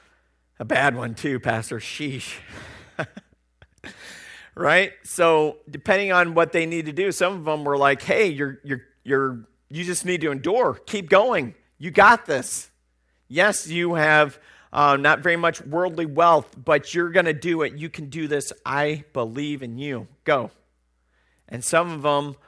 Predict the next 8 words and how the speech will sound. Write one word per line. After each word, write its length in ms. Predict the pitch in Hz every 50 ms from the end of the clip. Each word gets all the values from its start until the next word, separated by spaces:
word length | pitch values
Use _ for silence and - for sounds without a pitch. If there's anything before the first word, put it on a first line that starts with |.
| _ _ _
are 140 | 113 127 135
like, 540 | 117 139 135 131 127 110 - - - _ _ _ _ _ _ _ _ _ _ _ _ _ _ _ _ _ _ _ _ _ _ _ _ _ _ _ _ _
"I, 120 | 117 120 - _ _
I 60 | -
wish 300 | 113 113 127 139 143 -
you 80 | - 139
would 180 | 127 120 95 - _ _ _ _ _ _ _
stop 540 | - - - - 127 143 202 233 - -